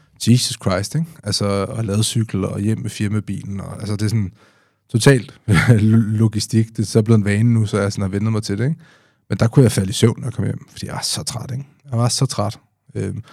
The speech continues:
blevet meget bedre nu, efter jeg sådan begyndte at fokusere på min, efter jeg begyndte at fokusere på min søvn, ikke? Og det er jo bare det der med, man finder også bare ud af, også når man har små børn, altså, søvn er bare alt. Altså, der er sådan noget, øh,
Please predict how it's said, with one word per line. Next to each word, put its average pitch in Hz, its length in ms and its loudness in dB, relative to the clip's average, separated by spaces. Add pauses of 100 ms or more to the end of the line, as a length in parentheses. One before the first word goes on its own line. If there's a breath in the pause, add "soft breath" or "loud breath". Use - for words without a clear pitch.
(220 loud breath)
blevet 98 160 -4
meget 107 320 2
bedre 101 220 -2
nu, 98 240 -4
efter - 240 -4
jeg 98 120 -4
sådan - 180 -10
begyndte 101 260 -8
at 110 60 -10
fokusere 95 460 -10
på - 100 -14
min, 98 320 -8 (120)
efter - 220 -10
jeg 98 60 -6
begyndte 98 220 -8
at 101 60 -10
fokusere - 400 -10
på 104 80 -14
min - 100 -12
søvn, - 320 -8
ikke? 143 120 -8 (560 soft breath)
Og 113 100 -6
det - 160 -6
er 123 60 6
jo 139 80 6
bare 120 180 0
det 113 140 -2
der 117 80 0
med, 107 160 0
man 107 140 0
finder 104 220 -2
også 110 180 0
bare 113 180 -2
ud 127 180 2
af, 107 140 4
også 104 200 -4
når - 40 -2
man 101 120 -4
har 98 60 -6
små 123 280 0
børn, 104 320 -2
altså, - 180 -10
søvn - 260 -2
er 147 40 -10
bare - 240 -6
alt. - 280 -8 (100)
Altså, - 340 -6
der 117 80 2
er 117 40 4
sådan 113 200 2
noget, 101 280 0
øh, 98 60 -4